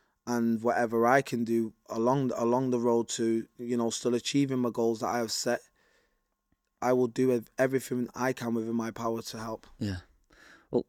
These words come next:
Speaker 2: thank you so much for coming on Power
Speaker 1: Thank
Speaker 2: Beyond,
Speaker 1: you for
Speaker 2: mate.
Speaker 1: having
Speaker 2: It's
Speaker 1: me.
Speaker 2: an absolute pleasure.
Speaker 1: On the ferocity.
Speaker 2: Yep. You know it. The champion,
Speaker 1: Cheers.
Speaker 2: Khan. You have literally became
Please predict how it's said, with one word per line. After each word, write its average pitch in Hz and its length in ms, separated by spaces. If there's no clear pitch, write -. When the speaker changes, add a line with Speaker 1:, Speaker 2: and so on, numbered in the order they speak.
Speaker 2:
thank 127 260
you 120 80
so - 180
much 107 140
for - 120
coming 104 200
on 98 180
Power 123 160
Speaker 1:
Thank 113 140
Speaker 2:
Beyond, 123 140
Speaker 1:
you 180 80
for 196 120
Speaker 2:
mate. 120 40
Speaker 1:
having 185 300
Speaker 2:
It's 190 140
Speaker 1:
me. 104 60
Speaker 2:
an - 20
absolute - 500
pleasure. 110 300
Speaker 1:
On 135 180
the 135 80
ferocity. 135 880
Speaker 2:
Yep. 107 340
You 135 140
know 143 180
it. 143 260
The 143 120
champion, 151 320
Speaker 1:
Cheers. 151 220
Speaker 2:
Khan. 165 260
You 147 80
have 151 120
literally 160 360
became 165 400